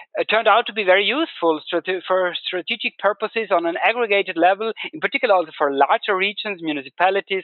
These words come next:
whole cities, and especially, uh, it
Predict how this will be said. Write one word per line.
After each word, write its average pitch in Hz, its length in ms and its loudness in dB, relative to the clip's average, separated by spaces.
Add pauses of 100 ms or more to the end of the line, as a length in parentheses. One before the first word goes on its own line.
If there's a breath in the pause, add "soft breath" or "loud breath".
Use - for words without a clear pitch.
whole 151 280 -2
cities, 233 300 -6 (540 loud breath)
and 277 260 2
especially, 240 680 0 (500 loud breath)
uh, 190 400 6
it 202 80 -14